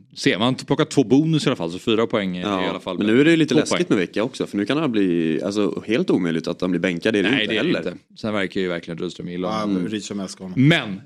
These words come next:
Speaker 1: eh, innan vi går vidare så måste jag bara nämna Wilmer Rönnberg också, fyra komma noll i Varberg. Vilken hjälte. Nu
Speaker 3: Mm.
Speaker 1: höll de inte nollan, men
Speaker 3: Nej.
Speaker 1: plockade de två mysiga bonus,
Speaker 2: Mm.
Speaker 1: fyra poäng.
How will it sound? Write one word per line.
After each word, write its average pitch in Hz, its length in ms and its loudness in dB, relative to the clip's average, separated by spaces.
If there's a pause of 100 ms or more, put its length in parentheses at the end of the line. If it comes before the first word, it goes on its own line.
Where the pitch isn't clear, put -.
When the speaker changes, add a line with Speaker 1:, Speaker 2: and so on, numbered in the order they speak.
Speaker 1:
eh, 127 420 0
innan 156 140 4
vi 143 60 4
går 135 80 4
vidare 113 440 2
så - 120 -6
måste 107 140 0
jag 101 60 0
bara 101 120 2
nämna 95 280 2
Wilmer 98 280 2
Rönnberg 95 400 4
också, 85 180 -4
fyra 92 200 2
komma 92 200 0
noll 87 220 0
i 87 40 0
Varberg. 87 480 0 (380)
Vilken 95 240 -8
hjälte. 92 320 -8 (260)
Nu 120 100 -2
Speaker 3:
Mm. 120 60 4
Speaker 1:
höll 123 80 4
de 120 100 2
inte 107 120 -2
nollan, 104 440 2
men - 160 -6
Speaker 3:
Nej. 175 100 0
Speaker 1:
plockade 220 200 -2
de 170 120 -4
två 156 220 2
mysiga 143 320 4
bonus, 123 320 4
Speaker 2:
Mm. 135 100 -6
Speaker 1:
fyra 127 280 6
poäng. 117 400 0